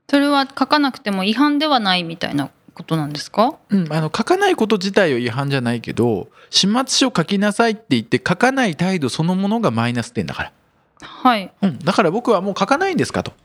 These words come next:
Speaker 2: あ、反省しないってことですねと。
Speaker 1: うんうん。
Speaker 2: だからそういう態度でこれからも望まれるんだったら、まあ、次に何かやった時に、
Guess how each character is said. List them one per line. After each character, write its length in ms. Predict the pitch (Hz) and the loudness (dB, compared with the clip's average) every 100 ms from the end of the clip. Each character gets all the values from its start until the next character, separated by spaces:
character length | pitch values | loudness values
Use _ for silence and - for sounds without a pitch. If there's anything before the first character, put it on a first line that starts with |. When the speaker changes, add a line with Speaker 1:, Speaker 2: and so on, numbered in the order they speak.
| - | -4
Speaker 2:
あ、 80 | 139 | -2
反 100 | 220 | 0
省 120 | - | 0
し 100 | - | 0
な 60 | 269 | 0
い 20 | |
っ 20 | |
て 60 | 311 | 0
こ 80 | 139 | 0
と 100 | 220 | 0
で 40 | 175 | 0
す 120 | - | 0
ね 80 | 139 | -2
と。 120 | 214 | -2
Speaker 1:
う 20 | |
ん 40 | 226 | -4
う 60 | |
ん。 100 | 214 | -4
Speaker 2:
だ 0 | 185 | 0
か 60 | |
ら 60 | 233 | 2
そ 180 | 180 240 | 2 0
う 60 | |
い 40 | 247 | 0
う 80 | 247 | 2
態 280 | 254 254 | 2 2
度 100 | 214 | 2
で 320 | 202 254 151 - - | 2 2 0 -6 -2
こ 120 | 170 | 0
れ 100 | 185 | 2
か 80 | 190 | 2
ら 120 | 214 | 2
も 100 | 175 | 0
望 280 | 131 139 143 | 0 0 0
ま 80 | |
れ 80 | 143 | 0
る 120 | 151 | 0
ん 80 | 156 | 0
だ 80 | 123 | 0
っ 20 | |
た 140 | - 175 | 2 2
ら、 160 | 185 | 2
ま 80 | 123 | 0
あ、 20 | |
次 220 | - 185 | -4 -2
に 80 | 214 | 0
何 200 | 175 185 | 0 0
か 60 | 160 | 0
や 80 | 107 | 0
っ 40 | |
た 100 | - | -2
時 240 | - 127 | -4 -2
に、 240 | 160 214 | 0 0